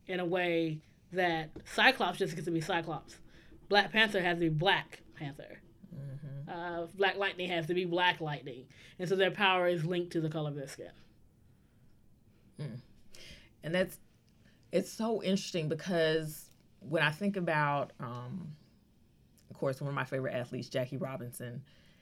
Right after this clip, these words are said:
Speaker 2: his skill, I mean, first of all, he was a phenomenal athlete,
Speaker 1: Mm-hmm.
Speaker 2: but his skill is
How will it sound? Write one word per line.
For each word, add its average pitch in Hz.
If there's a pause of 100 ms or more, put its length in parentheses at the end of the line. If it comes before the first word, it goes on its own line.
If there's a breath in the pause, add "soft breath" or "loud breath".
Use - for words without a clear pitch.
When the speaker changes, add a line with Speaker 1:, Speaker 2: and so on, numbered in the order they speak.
(460 soft breath)
Speaker 2:
his 185
skill, 214
I -
mean, 175
first 208
of 147
all, 131 (540)
he -
was 143
a -
phenomenal 120
athlete, -
Speaker 1:
Mm-hmm. 190 (280 soft breath)
Speaker 2:
but 254
his 185
skill 208
is 131